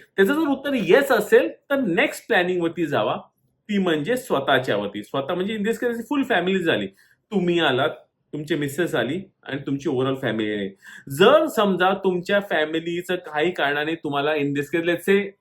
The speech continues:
रिटायरमेंट घ्यायची असेल, रिटायरमेंट म्हणून बोलणं चुकीचंच आहे, काही कारणाने समजा जॉब गेला,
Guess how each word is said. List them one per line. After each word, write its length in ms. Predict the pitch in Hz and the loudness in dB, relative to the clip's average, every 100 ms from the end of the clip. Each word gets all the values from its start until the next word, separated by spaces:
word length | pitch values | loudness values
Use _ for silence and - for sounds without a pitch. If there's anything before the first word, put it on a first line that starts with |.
| - | -6
रिटायरमेंट 560 | 151 151 170 170 175 147 | -4 2 2 2 0 0
घ्यायची 320 | 131 123 147 | 0 0 -2
असेल, 160 | 127 | -2
रिटायरमेंट 320 | 226 233 254 311 | 0 0 0 0
म्हणून 160 | 311 | -2
बोलणं 200 | 214 220 | 0 -2
चुकीचंच 440 | 202 190 214 185 151 | -4 -8 -4 -2 0
आहे, 80 | - - - - - | -2 -6 -20 -18 -2
काही 220 | 214 240 | 2 2
कारणाने 340 | 226 180 185 | 2 0 0
समजा 480 | 190 170 175 190 196 185 - 135 | -2 -4 -2 -2 -2 -4 -8 0
जॉब 180 | 143 143 - | 2 0 -4
गेला, 160 | 113 | -4